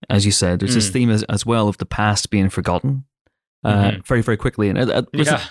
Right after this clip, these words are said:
Speaker 1: element of that in Ghostbusters too. By the time, you know, which takes place, what, five years after the first
Speaker 2: Yeah,
Speaker 1: Ghostbusters,
Speaker 2: exactly.
Speaker 1: and they're already doing children's parties. And <laughs> you
Speaker 2: We're
Speaker 1: know.
Speaker 2: not gonna get into the children's party theme. I know where you're going. I see where you're trying to turn this.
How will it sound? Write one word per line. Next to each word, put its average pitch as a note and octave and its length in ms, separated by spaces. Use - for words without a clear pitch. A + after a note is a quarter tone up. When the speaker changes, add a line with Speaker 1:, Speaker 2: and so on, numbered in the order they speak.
Speaker 1:
element A3 300
of A2 80
that G#2+ 180
in G#2+ 80
Ghostbusters G2+ 560
too. G2+ 220
By F#2 140
the G2 60
time, G#2 280
you G2+ 60
know, F#2 80
which F2 260
takes - 180
place, E2+ 240
what, F2+ 100
five G2 280
years G2 200
after F#2+ 200
the - 20
first G2+ 180
Speaker 2:
Yeah, C3 120
Speaker 1:
Ghostbusters, G#2+ 380
Speaker 2:
exactly. G#2 200
Speaker 1:
and G2+ 160
they're G#2+ 160
already G#2 420
doing G2 280
children's G2+ 340
parties. G2+ 460
And G2+ 320
<laughs> - 20
you G3 140
Speaker 2:
We're F3 80
Speaker 1:
know. B2+ 80
Speaker 2:
not B2+ 200
gonna C#3+ 140
get C#3+ 160
into D3 80
the D3 100
children's C#3 420
party B2 280
theme. B2 260
I A#2+ 120
know C#3 200
where D#3+ 140
you're F#3 140
going. F3 340
I C#3+ 80
see F3 320
where F#3+ 160
you're G3 80
trying F#3 360
to F3+ 120
turn A#3+ 300
this. A2 460